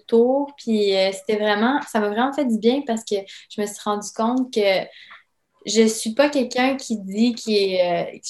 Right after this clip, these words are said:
je suis une Québécoise, une Canadienne, mais j'ai tout le temps mon bagage culturel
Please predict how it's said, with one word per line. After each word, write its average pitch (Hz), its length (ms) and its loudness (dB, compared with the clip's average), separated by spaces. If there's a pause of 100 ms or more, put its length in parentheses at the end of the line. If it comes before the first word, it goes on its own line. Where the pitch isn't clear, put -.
je 214 80 2
suis 202 280 -8
une 208 120 -2
Québécoise, 202 560 0
une 208 100 -2
Canadienne, 196 840 -2
mais 214 440 0
j'ai 208 180 -6
tout 226 120 2
le 220 100 2
temps 240 120 0
mon 226 180 0
bagage 202 680 0
culturel 202 800 -2